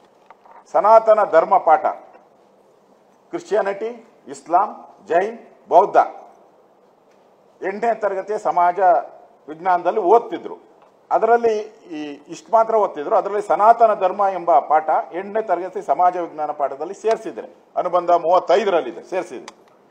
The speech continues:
ಆ, ಕೈ ಬಿಡ್ಬೇಕಾಗ್ತದೆ. ಬರಗೂರು ರಾಮಚಂದ್ರಪ್ಪನವ್ರದ್ದೇ ಪುಸ್ತಕ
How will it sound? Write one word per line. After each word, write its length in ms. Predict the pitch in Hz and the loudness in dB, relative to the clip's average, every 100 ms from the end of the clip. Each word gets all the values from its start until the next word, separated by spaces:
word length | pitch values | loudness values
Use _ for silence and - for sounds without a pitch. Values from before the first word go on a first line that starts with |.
| _ _ _ _ - _ - | _ _ _ _ -20 _ -8
ಆ, 100 | 170 | -6
ಕೈ 200 | 180 190 | -2 -2
ಬಿಡ್ಬೇಕಾಗ್ತದೆ. 640 | 170 147 135 95 - - _ _ _ - _ - - | -4 -8 -10 -12 -16 -20 _ _ _ -20 _ -20 -10
ಬರಗೂರು 320 | 135 165 190 | -6 -4 0
ರಾಮಚಂದ್ರಪ್ಪನವ್ರದ್ದೇ 1080 | 180 180 180 175 170 170 170 175 160 202 214 - 156 | 0 -2 -6 -6 -6 -4 -4 -4 -4 -4 -6 -8 -12
ಪುಸ್ತಕ 420 | 143 143 - - | -8 -10 -10 -4